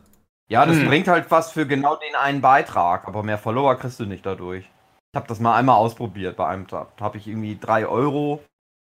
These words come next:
Speaker 1: in die Hand genommen und hab das für irgendein Bild halt mal gemacht. Ja, und das war dann halt ein erfolgreiches Bild, aber
Speaker 2: Hm.
Speaker 1: das, ja, also im Prinzip
Speaker 2: Ja.
Speaker 1: drei Euro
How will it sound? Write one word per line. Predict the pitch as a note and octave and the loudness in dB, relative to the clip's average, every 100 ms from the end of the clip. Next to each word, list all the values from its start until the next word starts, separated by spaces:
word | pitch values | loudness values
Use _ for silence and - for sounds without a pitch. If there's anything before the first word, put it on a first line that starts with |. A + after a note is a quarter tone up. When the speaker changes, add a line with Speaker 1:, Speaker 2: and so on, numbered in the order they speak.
| _ - | _ -2
Speaker 1:
in | D3 | 0
die | C#3 C3 | 0 2
Hand | D#3 - | 0 2
genommen | E3+ D#3 D#3 D#3+ F3 - _ _ _ _ _ _ _ _ _ _ _ - - - _ _ _ _ _ | 0 4 2 0 -8 -16 _ _ _ _ _ _ _ _ _ _ _ -20 -20 -20 _ _ _ _ _
und | A#2+ A2+ | -4 0
hab | B2+ | 0
das | - A#2+ | 0 -6
für | C3 | -2
irgendein | A#2+ C3+ G#2+ A2+ | 0 0 -4 0
Bild | B2 C#3+ | 2 4
halt | C3 A#2+ | 2 2
mal | A#2 | 0
gemacht. | A2 A2+ D3+ - - - _ - | 2 2 2 0 -18 -20 _ -4
Ja, | G#2 A2 | 2 2
und | F2 | 2
das | F2 - - | -6 -8 0
war | G#2+ | 0
dann | G#2+ | 2
halt | A2 G#2 | 0 -2
ein | |
erfolgreiches | G2+ - A2+ A2+ G#2+ G#2+ | -6 -2 -2 0 -4 -4
Bild, | - B2 C3+ | -4 -4 -2
aber | C#2+ F#2 F#2 F2+ F#2 _ _ _ _ _ _ - | -4 -4 -2 -4 -6 _ _ _ _ _ _ -4
Speaker 2:
Hm. | C#3 C3+ A#2 - _ _ _ _ | -2 0 -2 -8 _ _ _ _
Speaker 1:
das, | G2+ G2+ - - - | -8 -8 -10 -20 -20
ja, | G#2 G2+ G2+ G2 F#2+ F#2+ F2+ - - - | -16 -12 -10 -6 -4 -4 -4 -12 -14 -8
also | G2 G#2+ | -4 -2
im | |
Prinzip | A2 B2 B2 | 4 4 4
Speaker 2:
Ja. | |
Speaker 1:
drei | A2 A2+ | 4 4
Euro | A2+ A#2 A2+ A2+ A2 | 6 4 4 2 0